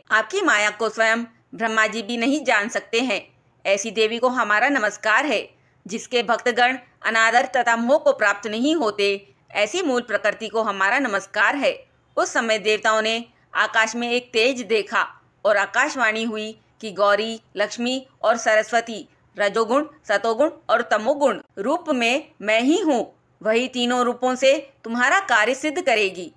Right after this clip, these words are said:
तुम उन देवियों की ही आराधना करो। फिर उन तीनों देवियों ने प्रकट होकर तीन बीज उन्हें देते हुए कहा, "इन तीनों बीजों को जहाँ पर विष्णु जी है वहाँ बो दो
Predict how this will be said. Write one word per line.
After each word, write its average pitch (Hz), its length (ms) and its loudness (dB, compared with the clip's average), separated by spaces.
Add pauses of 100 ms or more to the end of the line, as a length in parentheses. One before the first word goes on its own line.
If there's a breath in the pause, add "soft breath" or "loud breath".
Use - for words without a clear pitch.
(260)
तुम 262 140 2
उन 277 260 0
देवियों 233 400 2
की 269 180 -4
ही 254 160 -4
आराधना 185 580 0
करो। 226 360 0 (140)
फिर 294 120 -2
उन 320 200 0 (120)
तीनों 277 320 2
देवियों 214 360 2
ने 214 120 0
प्रकट 208 380 -2
होकर 226 300 0 (340)
तीन 320 300 0
बीज 247 260 -4
उन्हें 220 320 -2
देते 208 260 0
हुए 226 200 0
कहा, 208 440 0 (120)
"इन 440 240 0
तीनों 240 360 0
बीजों 233 300 -2
को 233 140 0
जहाँ 220 300 0
पर 233 120 2
विष्णु 226 300 -8
जी 226 200 -8
है 226 340 0 (260 loud breath)
वहाँ 233 300 2
बो 247 180 6
दो 226 360 0